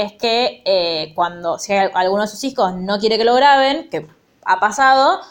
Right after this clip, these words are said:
de no tiene ganas, o que ella no lo fuer-, no fuerza eso, sino que en el momento en el que le dice, "Poner, ahora tiene un pibe que es más grande". El, cuando el pibe de-, y el pibe más grande, eh, decidió que él quería tener un canal de YouTube so-, él solo,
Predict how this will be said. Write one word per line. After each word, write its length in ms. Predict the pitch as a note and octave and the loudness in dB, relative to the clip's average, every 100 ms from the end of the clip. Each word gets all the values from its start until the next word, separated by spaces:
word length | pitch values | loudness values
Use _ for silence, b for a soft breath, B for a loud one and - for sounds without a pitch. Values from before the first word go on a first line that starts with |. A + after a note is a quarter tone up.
| B B - | B B -6
de 260 | F#3 F3+ | -2 0
no 140 | F#3 F#3 | 0 -2
tiene 240 | G3 F#3 | -2 2
ganas, 500 | A3 C#4 C4+ B3+ A#3+ | 4 4 4 2 0
o 60 | G3+ | -2
que 60 | |
ella 140 | G#3 A#3+ | -2 -2
no 80 | A3+ | 0
lo 120 | G#3 | -2
fuer-, 280 | - A3 G#3 | -2 -2 0
no 100 | G#3+ | -4
fuerza 460 | G#3+ C4 C4 D4 D4 | 0 0 2 2 2
eso, 140 | E4+ | 0
sino 240 | E4 B3 | -2 -2
que 240 | A#3+ A3+ - | -2 -4 -6
en 100 | F3+ | -16
el 80 | F#3 | -14
momento 300 | F#3+ A3 B3+ | -8 -6 -4
en 80 | A#3+ | -4
el 100 | G3+ | -4
que 60 | F#3+ | -2
le 80 | G3 | -2
dice, 120 | G3 | -2
"Poner, 180 | F#3+ F#3 | -2 2
ahora 140 | G#3+ | 2
tiene 160 | A3 A3+ | 2 -2
un 60 | G#3+ | 0
pibe 160 | B3 | 0
que 60 | A3+ | 0
es 60 | |
más 120 | G#3 F#3 | -2 -2
grande". 400 | E3+ D#3+ D#3+ D#3 _ _ _ _ - | -2 -4 -14 -20 _ _ _ _ -14
El, 220 | F3 F3+ F3 | -10 -10 -10
cuando 220 | E3+ F3 | -10 -10
el 80 | F#3 | -6
pibe 260 | B3+ C#4+ | 0 2
de-, 180 | A#3 G3 G3 | 2 -2 -2
y 80 | |
el 80 | F#3+ | -2
pibe 160 | G3 A#3+ | 0 2
más 120 | C#4 | 4
grande, 340 | D#4 D#4+ D#4+ F4 G4 G3+ | 4 2 2 2 2 2
eh, 220 | G#3 G3+ | 4 4
decidió 600 | G#3 G3+ A3 A3 C4+ C#4 | 0 -4 -6 -2 0 0
que 80 | B3+ | 0
él 140 | G#3+ | -2
quería 320 | A3 G#3+ A#3 C4 | -2 -2 0 0
tener 160 | G#3 | -2
un 60 | A3 | -2
canal 180 | A3 A#3 | -2 0
de 60 | B3 | -2
YouTube 400 | B3 C#4 C#4 - _ _ _ | 0 0 0 -6 _ _ _
so-, 360 | - - - B2 | -20 -6 -4 -2
él 140 | G#3 A3+ | -2 0
solo, 460 | D4 C#4+ C#4+ F#4+ | 2 2 0 -2